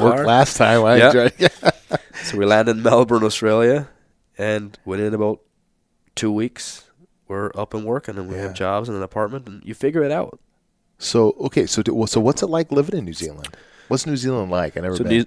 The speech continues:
Speaker 2: New Zealand is
Speaker 1: It's on my list, by the way.
Speaker 2: pretty damn amazing.
Speaker 1: Yeah.
Speaker 2: The people are amazing. The Maori culture, which are the indigenous folks, beautiful people.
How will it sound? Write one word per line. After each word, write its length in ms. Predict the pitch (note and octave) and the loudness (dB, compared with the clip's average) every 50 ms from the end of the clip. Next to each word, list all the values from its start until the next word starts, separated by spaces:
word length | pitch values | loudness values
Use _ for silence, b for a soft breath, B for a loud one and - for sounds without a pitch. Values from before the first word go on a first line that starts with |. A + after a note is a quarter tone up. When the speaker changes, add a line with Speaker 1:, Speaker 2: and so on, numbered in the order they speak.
| _ - | _ -6
Speaker 2:
New 140 | G#2+ A2+ A2+ | -4 -4 -2
Zealand 380 | G#2 B2 C3 D3 D#3+ C#3+ A#2 A2+ | 2 4 6 6 6 6 4 2
is 100 | G#2 F#2 | 0 0
Speaker 1:
It's 100 | - - | 2 2
on 140 | A#2 A2+ A2+ | 2 2 2
my 120 | G#2+ G2 | -2 -4
list, 360 | G2 G2+ G2 F2 E2 - - | -4 -4 -4 -6 -6 -8 -8
by 140 | - D2+ D#2 | -10 -10 -10
the 80 | D2+ D2 | -8 -4
way. 40 | |
Speaker 2:
pretty 220 | - B2 A#2+ B2+ C3 | 0 0 2 2 2
damn 280 | A2+ A2 G#2+ G#2 G#2 | 4 4 4 4 2
amazing. 460 | G#2 F#2+ F#2 F2+ F2+ F2 - E2 E2 - _ - | 0 -2 -4 -4 -4 -6 -6 -10 -16 -16 _ -12
Speaker 1:
Yeah. 240 | F2 E2+ D#2+ C#2+ - _ _ _ | -10 -10 -10 -12 -16 _ _ _
Speaker 2:
The 60 | - | -20
people 360 | _ - - A2 A2 - A2+ | _ -10 -6 -6 -4 -4 -2
are 100 | A2 A2 | 0 0
amazing. 500 | G#2+ G2+ G2+ G2+ G#2 G2+ G2+ G#2+ G#2 F#2 | 0 0 -2 -4 -4 -4 -6 -8 -10 -10
The 60 | F2 F2+ | -10 -6
Maori 360 | F2+ F#2 F#2 G2 G2 G2+ G2 | -2 0 0 2 0 0 -4
culture, 600 | - - - G2 G2 F#2+ - - G#2+ G2+ G2 G2+ - _ _ | -6 -4 -4 -4 -4 -4 -6 -6 -6 -6 -6 -6 -10 _ _
which 200 | - F2+ - - | -20 -16 -12 -10
are 60 | F#2 F2+ | -8 -8
the 100 | F2+ F2 | -6 -8
indigenous 500 | F2+ F2+ F2+ F#2 F#2 F2+ G2+ F#2+ F#2 F#2+ - | -8 -8 -8 -10 -10 -8 -8 -10 -10 -10 -10
folks, 420 | - G#2 G2 F#2+ - - - - - b b b b b _ _ _ _ _ _ _ _ _ _ _ _ _ _ | -8 -6 -6 -6 -6 -10 -16 -20 -20 b b b b b _ _ _ _ _ _ _ _ _ _ _ _ _ _
beautiful 400 | - G#2 A2 A#2+ B2 G#2 G#2 F2+ | 0 2 2 2 2 0 -4 -8
people. 460 | - - E2+ E2 - - - - _ | -10 -10 -12 -12 -14 -16 -20 -20 _